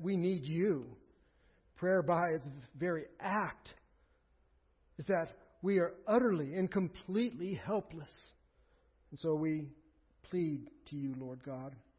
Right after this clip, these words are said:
And first of all, Lord, I pray for this church. I pray that the church on Ra-, Randall Place would bl-, be a place that demonstrates both love and faith, that we would love our neighbor as ourselves, and we would trust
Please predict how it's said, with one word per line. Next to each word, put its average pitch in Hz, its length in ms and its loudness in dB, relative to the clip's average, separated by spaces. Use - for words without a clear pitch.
And 156 100 -6
first 208 240 6
of 151 100 -2
all, 156 220 4
Lord, 160 240 4
I 160 80 6
pray 175 480 2
for 160 60 -6
this 165 160 -2
church. 139 320 -2
I 139 40 -8
pray 190 320 4
that 175 180 -2
the 139 80 -12
church 185 320 0
on 160 160 0
Ra-, 165 200 2
Randall 170 300 2
Place 147 360 -4
would 165 100 -4
bl-, 175 260 -4
be 175 120 4
a 170 40 0
place 196 420 2
that 156 100 -4
demonstrates 175 840 2
both 170 260 2
love 190 380 4
and 165 140 -2
faith, 160 380 2
that 165 180 0
we 180 160 2
would 170 180 2
love 208 320 8
our 226 140 8
neighbor 202 500 8
as 180 120 2
ourselves, 180 340 0
and 170 100 2
we 262 120 2
would 208 180 -2
trust - 460 -4